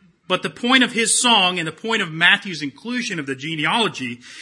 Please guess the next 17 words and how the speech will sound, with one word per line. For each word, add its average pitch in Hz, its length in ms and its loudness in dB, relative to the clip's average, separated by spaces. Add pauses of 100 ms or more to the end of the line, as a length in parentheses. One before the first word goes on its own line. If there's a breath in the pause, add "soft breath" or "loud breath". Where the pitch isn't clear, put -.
is 185 140 -2
to 196 100 0
show 240 300 2
that 151 220 -4
Jesus, 240 500 0
through 233 280 0
Joseph, 170 580 0
will 151 100 -4
be 165 160 -2
in 156 160 -2
the, 135 300 -8
the 131 160 -6
direct 120 600 -4 (360 soft breath)
kingly 233 480 2
line 175 340 2
of 139 140 -6
David. 143 420 -2